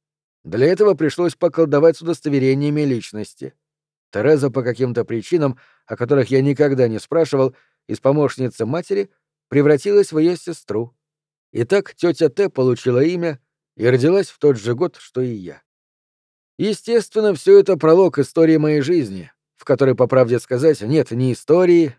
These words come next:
ни жизни. По ней не снять фильм, не написать роман. Ее не хватит даже на стихотворение скромной величины. Хотя могло бы получиться произведение современной музыки,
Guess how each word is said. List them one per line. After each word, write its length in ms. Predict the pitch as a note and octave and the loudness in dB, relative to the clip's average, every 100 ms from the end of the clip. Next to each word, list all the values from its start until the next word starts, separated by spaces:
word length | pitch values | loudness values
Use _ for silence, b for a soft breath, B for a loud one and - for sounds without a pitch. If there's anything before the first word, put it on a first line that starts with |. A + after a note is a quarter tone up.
| - | -10
ни 180 | A#2 C3 | -6 -6
жизни. 480 | F2 E2 C2+ B2+ _ _ _ _ _ - | -8 -18 -20 _ _ _ _ _ _ -6
По 80 | |
ней 280 | C3 G3 F3+ | -2 0 2
не 140 | D#3+ D3+ | 0 -2
снять 340 | E3 F3 C#3 | -2 -2 -2
фильм, 380 | - B2+ B2+ A#2 _ - | -2 -2 -2 -4 _ -12
не 140 | A2+ | -8
написать 480 | A#2 A2 - B2+ B2 | -6 -8 -4 -4 -2
роман. 420 | A#2+ F#2+ E2 D2+ _ _ _ _ _ _ | -4 -4 -12 -16 _ _ _ _ _ _
Ее 180 | G2 C3+ | 2 2
не 140 | D3 | 2
хватит 360 | C3 D#3 C#3+ C#3 | 0 0 2 0
даже 280 | C#3+ C3 C#3+ | -2 0 -2
на 100 | D3 | -2
стихотворение 800 | - D3+ D#3+ F3 F3 C3+ A2+ A#2 | -4 -6 -4 0 0 0 -2 -8
скромной 520 | - B2 B2+ A2 A2+ | -8 -2 -2 -2 -6
величины. 560 | A2+ A2+ G#2 G2+ G2+ _ _ _ _ _ _ _ | -4 -6 -8 -14 -16 _ _ _ _ _ _ _
Хотя 460 | - E3+ G#3 G#3 | -12 -6 -2 0
могло 340 | D#3+ D3+ E3+ D3+ | 2 2 2 4
бы 140 | C#3+ | 2
получиться 580 | C3+ C3+ C3 E3+ - D#3+ | 2 -2 -2 -6 -4 -4
произведение 800 | C#3+ C3 G#2+ A#2 B2+ D#3 D#3 C#3 | 0 -2 -2 -6 -2 -2 -2 -4
современной 640 | C3+ B2+ B2 C#3+ D#3 D#3+ | -4 -2 -2 -2 -2 -2
музыки, 520 | B2 A2+ C3+ C3 F2+ | -4 -6 -8 -8 -16